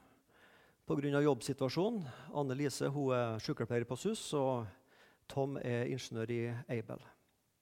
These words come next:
Oljerelatert. Da de flyttet hit til Sandnes, så hadde ikke de et forhold hverken til menighet,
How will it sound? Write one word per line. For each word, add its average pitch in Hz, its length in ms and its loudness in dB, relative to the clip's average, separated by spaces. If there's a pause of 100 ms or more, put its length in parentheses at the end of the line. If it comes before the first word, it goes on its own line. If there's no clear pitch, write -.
(640)
Oljerelatert. 113 720 -2 (2500)
Da 196 160 10
de 233 80 10
flyttet 220 320 8
hit 214 160 12
til 214 80 0
Sandnes, 202 320 12
så 233 80 6
hadde 190 240 10
ikke 175 240 12
de 208 120 8
et 185 120 4
forhold 180 300 8
hverken 156 340 6
til 175 400 10
menighet, 160 800 6